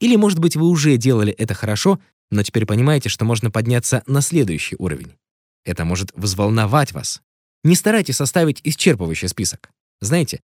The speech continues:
когда вы вернётесь к материалам нашего занятия через месяц, вы наверняка сможете вспомнить что-то ещё.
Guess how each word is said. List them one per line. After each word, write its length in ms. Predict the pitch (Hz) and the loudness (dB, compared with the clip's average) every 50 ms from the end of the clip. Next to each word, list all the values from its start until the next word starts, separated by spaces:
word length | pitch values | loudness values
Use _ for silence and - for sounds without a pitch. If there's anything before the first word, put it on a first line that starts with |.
| _ - | _ -6
когда 280 | - 123 131 139 143 | -4 0 2 2 4
вы 180 | 131 143 147 - - | 4 4 2 2 0
вернётесь 640 | - 113 113 139 139 147 156 160 151 131 - - - | -4 2 2 4 4 6 6 6 4 4 2 -2 -6
к 60 | - | -4
материалам 500 | 104 95 - 113 107 117 131 123 110 98 | -4 -4 -2 -2 -2 0 0 0 0 0
нашего 320 | 101 107 104 - - 95 87 | 0 -2 -2 -2 -2 -4 -2
занятия 520 | 90 104 113 117 110 - - 92 85 - | 0 0 0 0 -2 -2 -2 -4 -4 -4
через 360 | - - - 110 101 90 90 | -4 -2 -2 0 0 2 2
месяц, 440 | 131 165 185 - 92 - - - - _ _ _ _ _ _ - | 2 2 2 2 -2 -6 -6 -10 -10 _ _ _ _ _ _ -2
вы 120 | 117 123 123 | 2 4 4
наверняка 440 | 123 123 117 120 127 117 - 170 | 4 4 4 2 2 2 2 0
сможете 380 | 160 - 135 127 131 120 - 110 | 0 2 0 0 0 0 -2 -4
вспомнить 440 | - - - 170 175 170 156 143 - | -4 -2 0 2 2 4 2 2 0
что-то 300 | - - - 131 - 120 | -4 -2 -2 0 0 2
ещё. 400 | 117 117 - - - 78 67 | 0 0 0 -4 -4 -6 -8